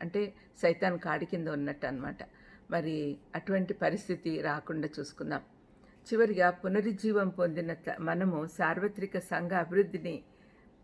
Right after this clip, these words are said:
అభివృద్ధి కోసం పాటుపడకుండా మనకున్న తలాంతులు మన సొంత రాజ్యాన్ని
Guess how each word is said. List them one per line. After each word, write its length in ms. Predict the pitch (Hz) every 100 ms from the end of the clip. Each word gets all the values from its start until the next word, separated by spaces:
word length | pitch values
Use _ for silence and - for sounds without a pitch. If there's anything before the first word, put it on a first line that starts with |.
| -
అభివృద్ధి 400 | 147 151 180 190
కోసం 320 | 196 175 175 156
పాటుపడకుండా 880 | 156 156 - 175 - 170 156 180 - - - - - - - -
మనకున్న 480 | 180 185 190 190 202
తలాంతులు 640 | 196 175 190 208 202 185
మన 180 | 170 170
సొంత 360 | - 180 190
రాజ్యాన్ని 720 | 202 160 170 165 196 185 165